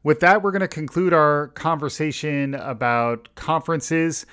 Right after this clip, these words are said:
We'll continue to track what's happening as these formats evolve. Hopefully we'll get out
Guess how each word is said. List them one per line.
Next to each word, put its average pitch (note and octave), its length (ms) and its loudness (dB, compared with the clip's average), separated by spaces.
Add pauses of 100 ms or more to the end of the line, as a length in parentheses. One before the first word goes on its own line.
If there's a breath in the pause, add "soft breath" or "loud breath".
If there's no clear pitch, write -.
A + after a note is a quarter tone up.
We'll D#3 120 2
continue C#3+ 400 0
to C3 80 2
track C3+ 400 -4
what's C3 220 -2
happening C#3 540 0
as C3 420 0
these B2+ 260 -6
formats C3 400 -2
evolve. C#3+ 480 0
Hopefully C3+ 360 -4
we'll B2 120 -2
get A#2+ 180 0
out A#2+ 300 -2